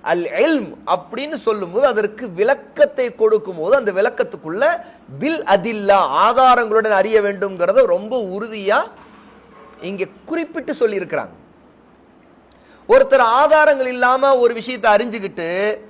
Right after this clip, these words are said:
அதை வந்து நான் அல்லாவை அறிஞ்சிட்டேன், நபியை அறிஞ்சிட்டேன், இஸ்லாமிய மார்க்கத்தை அறிஞ்சிட்டேன்னு நினைச்சா அதெல்லாம் அறிவு இல்ல. அப்போ நாம்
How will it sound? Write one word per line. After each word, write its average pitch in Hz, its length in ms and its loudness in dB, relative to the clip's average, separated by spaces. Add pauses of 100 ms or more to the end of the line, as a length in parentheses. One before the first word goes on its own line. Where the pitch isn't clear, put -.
(240)
அதை 254 300 -2
வந்து 277 440 -4
நான் 254 240 -2
அல்லாவை 240 280 0
அறிஞ்சிட்டேன், 196 880 -2 (720)
நபியை 214 440 2
அறிஞ்சிட்டேன், 175 480 -4
இஸ்லாமிய 220 560 -4
மார்க்கத்தை 202 560 -2
அறிஞ்சிட்டேன்னு 180 420 -6
நினைச்சா 175 200 -6
அதெல்லாம் 233 400 0
அறிவு 254 280 -4
இல்ல. 143 160 -10 (4000)
அப்போ 208 260 0
நாம் 302 520 4